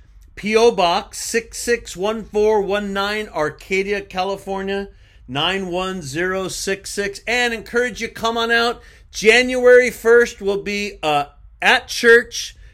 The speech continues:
Encourage you to come out as we kick off twenty twenty-three. The Lord bless you.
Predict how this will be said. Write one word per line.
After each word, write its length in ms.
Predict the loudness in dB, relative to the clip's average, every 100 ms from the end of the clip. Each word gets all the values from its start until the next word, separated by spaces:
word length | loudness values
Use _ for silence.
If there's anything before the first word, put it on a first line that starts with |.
| _
Encourage 340 | -4 -2 -2 -4
you 60 |
to 60 | -6
come 220 | -6 -8
out 200 | -4 -4
as 160 | -6 -8
we 100 | -10
kick 260 | -10 -10
off 260 | -6 -6 -8
twenty 480 | -12 -10 -6 -8 -10
twenty-three. 880 | -14 -10 -8 -8 -10 -10 -6 -6 -8 -20 -20 -14 0
The 100 | 6
Lord 300 | 8 8 6
bless 340 | 6 6 4
you. 320 | -2 -2 -4